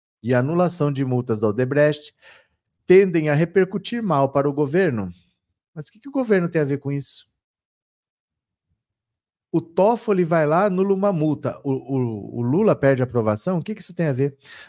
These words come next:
Os desafios legais da família Bolsonaro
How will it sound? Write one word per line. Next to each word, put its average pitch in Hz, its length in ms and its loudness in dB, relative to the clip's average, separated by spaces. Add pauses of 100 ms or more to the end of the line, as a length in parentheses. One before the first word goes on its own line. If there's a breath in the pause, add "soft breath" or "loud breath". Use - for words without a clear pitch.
Os 135 140 -4
desafios 190 600 2
legais 156 580 2
da 131 120 2
família 120 400 -2
Bolsonaro 139 640 -2